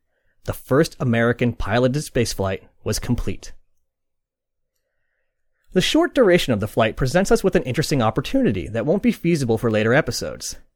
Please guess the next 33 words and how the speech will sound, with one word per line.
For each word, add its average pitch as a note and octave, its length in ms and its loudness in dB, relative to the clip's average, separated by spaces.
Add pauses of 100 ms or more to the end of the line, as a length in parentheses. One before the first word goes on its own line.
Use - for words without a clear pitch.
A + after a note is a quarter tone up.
(460)
If D#3+ 120 -2
you G3+ 40 0
take C#4 220 2
a D#4+ 60 4
look C4 180 4
at A#3 60 0
the A#3 60 0
supplementals, D#3+ 760 2
which A2+ 140 -2
should E3 220 0
be G3+ 140 2
on E3 140 -2
the B2+ 60 0
same F3+ 260 0
podcast F3+ 500 0
feed B2+ 220 0
as A#2 180 -2
the A2+ 80 -2
main D#3+ 220 2
episodes, F#2+ 560 -6 (380)
you'll E3+ 160 4
see A3+ 180 2
that A3+ 140 4
I F3 100 0
have F3+ 100 2
included G3+ 380 2
the E3+ 220 -2
air-to-ground E3+ 640 2
radio A2+ 280 2
for C3 260 0
the C3+ 220 -4
entire E3 720 4
mission. D#3 540 2